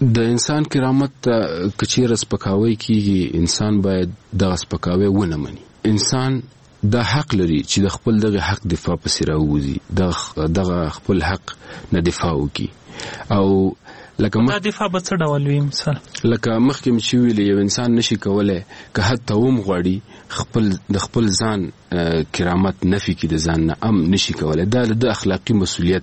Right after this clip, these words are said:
Speaker 1: دی چې، آ، د خپل کرامت دفاع وکړي. او دغه اخلاقي مسؤلیت دا چې څه رقم، په څه ډول، په څه طریقه سره دا، آ،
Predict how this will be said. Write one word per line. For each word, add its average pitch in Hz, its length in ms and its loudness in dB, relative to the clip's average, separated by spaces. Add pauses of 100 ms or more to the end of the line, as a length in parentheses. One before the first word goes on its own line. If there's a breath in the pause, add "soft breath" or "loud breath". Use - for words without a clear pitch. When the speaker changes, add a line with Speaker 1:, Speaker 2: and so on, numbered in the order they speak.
(120)
Speaker 1:
دی 71 80 -4 (640 loud breath)
چې، 117 280 0 (480 loud breath)
آ، 87 440 0 (240)
د 90 160 2
خپل 113 260 0
کرامت 85 500 -2
دفاع 67 220 -4
وکړي. 62 320 -4 (400 loud breath)
او 98 160 2
دغه 117 360 0
اخلاقي 107 420 0
مسؤلیت 117 480 2 (320)
دا 104 180 2
چې - 160 -4
څه - 200 -2
رقم، 135 520 -2
په 98 400 0 (500)
څه - 240 -2
ډول، 131 360 0 (160)
په 104 100 0 (340)
څه - 340 -4
طریقه 127 400 0
سره 101 420 -2
دا، 92 260 0
آ، 82 520 -2